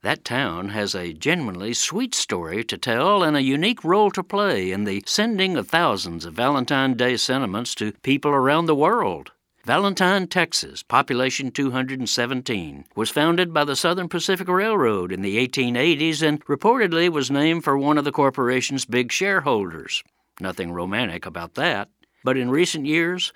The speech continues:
would-be Cupids have turned the town's name and, believe it or not,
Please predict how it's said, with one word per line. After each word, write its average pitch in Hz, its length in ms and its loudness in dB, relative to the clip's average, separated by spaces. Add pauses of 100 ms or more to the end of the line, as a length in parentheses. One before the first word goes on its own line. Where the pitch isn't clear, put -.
would-be 180 480 0
Cupids 117 640 -4
have 107 200 -6
turned 151 360 2
the 123 80 -2
town's 139 400 0
name 131 400 2
and, 143 340 -2
believe 131 260 2
it 135 100 0
or 139 60 0
not, 127 380 2